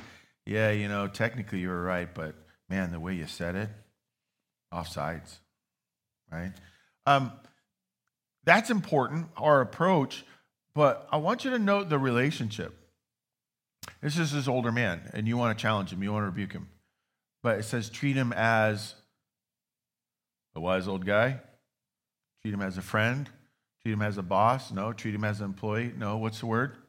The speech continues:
Treat him as a father, as you would a father." What's that implying?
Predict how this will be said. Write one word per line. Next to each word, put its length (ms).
Treat 140
him 100
as 480
a 60
father, 500
as 200
you 120
would 260
a 80
father." 500
What's 160
that 160
implying? 500